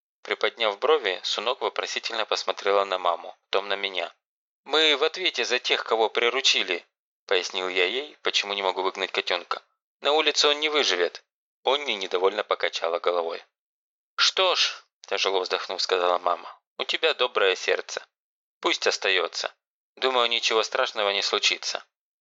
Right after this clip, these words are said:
Я озадачился, услышав разрешение. Вчера было резкое неприятие, а сегодня можно? Что такого случилось за ночь?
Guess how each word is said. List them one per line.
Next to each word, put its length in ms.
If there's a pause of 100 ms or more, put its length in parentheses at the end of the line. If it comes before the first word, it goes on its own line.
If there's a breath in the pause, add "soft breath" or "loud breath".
(600)
Я 240
озадачился, 720
услышав 420
разрешение. 760 (580)
Вчера 300
было 300
резкое 360
неприятие, 800 (220)
а 100
сегодня 400
можно? 420 (600)
Что 360
такого 520
случилось 600
за 180
ночь? 280